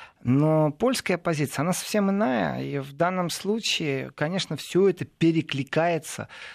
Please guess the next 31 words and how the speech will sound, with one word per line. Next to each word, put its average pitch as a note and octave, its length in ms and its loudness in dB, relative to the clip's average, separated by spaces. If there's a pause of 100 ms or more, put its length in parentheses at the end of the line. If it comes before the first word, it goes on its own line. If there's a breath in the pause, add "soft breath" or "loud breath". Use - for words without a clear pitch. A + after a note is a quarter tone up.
(220 loud breath)
э, A#2 380 0
именно D3+ 300 0
с - 100 -2
актуальной C3+ 540 0
повесткой. C3 560 -6
То, - 120 -10
что, - 220 -8
то, F#3 160 -6
что - 180 -6
поляки D#3+ 520 0
решили D3 440 0
и C3 60 2
ввели D3+ 240 2
уголовную C3+ 560 2
ответственность C3 500 -2
за B2+ 80 0
некоторые C3+ 400 -2
моменты, F3+ 440 0
вот C3+ 160 -8
если A#2 200 -4
я D3+ 80 2
щас - 260 -4
начну - 360 0
усиленно B2+ 500 -2
обсуждать, B2 520 -2 (500 loud breath)
э, C3+ 180 2
принимали D3+ 500 2
ли, B2+ 360 4
э, A#2+ 680 -4
граждане B2 600 0
Польши, F#3 540 0